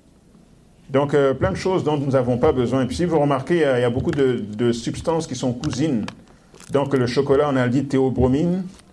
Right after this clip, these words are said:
mais théobromine, il y a aussi caféine qui termine de la même manière, il y a aussi nicotine qui termine de la même manière, puis il y a finalement cocaïne qui termine de la même manière. Donc, on est allé par ordre de qu'est-ce qui est du moins dangereux au plus dangereux,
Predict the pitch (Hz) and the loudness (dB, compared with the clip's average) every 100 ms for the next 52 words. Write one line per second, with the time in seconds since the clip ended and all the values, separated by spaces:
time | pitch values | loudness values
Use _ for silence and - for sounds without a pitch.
0 | - - - 101 139 165 165 151 135 127 | -20 -20 -8 -2 2 2 0 -2 2 2
1 | 143 165 170 180 - _ - - - 117 | 2 -2 -4 -8 -12 _ -20 -20 -12 0
2 | 131 131 156 151 143 127 147 151 175 180 | 0 0 -2 0 0 0 0 0 0 -2
3 | 170 131 131 131 143 131 123 135 131 123 | -6 -2 0 0 2 2 2 0 0 0
4 | 131 160 151 127 127 135 143 143 139 - | 2 2 2 0 0 -2 -4 -2 -4 -2
5 | 175 175 165 - 127 139 131 131 135 127 | -2 -2 -2 0 0 0 0 0 0 2
6 | 151 156 143 131 147 143 147 143 160 147 | 2 0 0 -2 -2 -2 -2 -2 0 2
7 | 143 180 170 - 110 131 139 135 123 131 | 2 0 -2 -4 -2 0 0 0 0 0
8 | 123 123 107 104 - - - - - - | 0 0 -2 -6 -14 -14 -16 -18 -18 -20
9 | - - - - - - - - - - | -20 -20 -20 -20 -20 -20 -20 -20 -18 -12
10 | - 320 311 - - - - - - - | -12 -12 -20 -20 -20 -20 -20 -20 -20 -2
11 | 147 156 156 147 165 160 143 143 160 151 | 0 2 2 2 2 2 2 2 0 2
12 | 135 131 139 139 143 135 123 113 113 113 | 2 2 -2 2 4 4 0 -2 -2 0
13 | 143 143 127 147 139 - 135 127 117 202 | 2 2 2 0 2 2 2 2 2 2
14 | 240 | 0